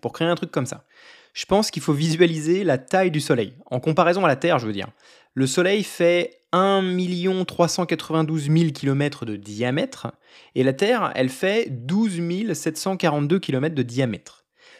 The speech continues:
Donc bon, c'est ridicule quoi. Euh, alors pour faire un essaim de satellite autour du Soleil, si on part du principe qu'un satellite pourrait faire un kilomètre carré, il en faudrait environ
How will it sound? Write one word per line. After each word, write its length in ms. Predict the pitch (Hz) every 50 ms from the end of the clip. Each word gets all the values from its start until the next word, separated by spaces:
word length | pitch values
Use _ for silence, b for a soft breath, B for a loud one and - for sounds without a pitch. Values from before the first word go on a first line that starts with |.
| b b
Donc 160 | - 120 120
bon, 200 | 135 135 135 139 _
c'est 140 | _ - 131
ridicule 300 | 127 139 139 127 139 117
quoi. 180 | 104 113 - B B B B B B B B B - -
Euh, 360 | 110 113 110 110 107 110 107
alors 220 | - 127 123 - -
pour 160 | - 160 -
faire 180 | - 233 208
un 100 | 165 156
essaim 280 | 160 180 185 - 208 190
de 40 | 175
satellite 460 | - 170 139 135 156 185 262 262 - 127 - _ -
autour 220 | 131 127 131 123
du 80 | 123 127
Soleil, 340 | - - 143 165 240 262 123 120 - _
si 160 | _ - - 135
on 120 | 127 131
part 220 | 131 202 190 170
du 140 | 156 139 135
principe 760 | 135 - - 170 170 160 - - 190 185 170 - 113 98 -
qu'un 160 | - - 123
satellite 540 | 117 - - 147 135 - 156 165 175 165 -
pourrait 280 | _ - 135 127 135 131
faire 380 | 135 - 151 139 120 113 - _
un 100 | 147 151
kilomètre 400 | 139 - 151 147 139 139 135 135
carré, 320 | - 151 143 160 202 247 b b b b b b b b b b
il 100 | 151 180
en 80 | 240 247
faudrait 420 | 247 - 220 180 156 165 208 254 -
environ 580 | - 214 226 202 190 156 131 139 151 175 233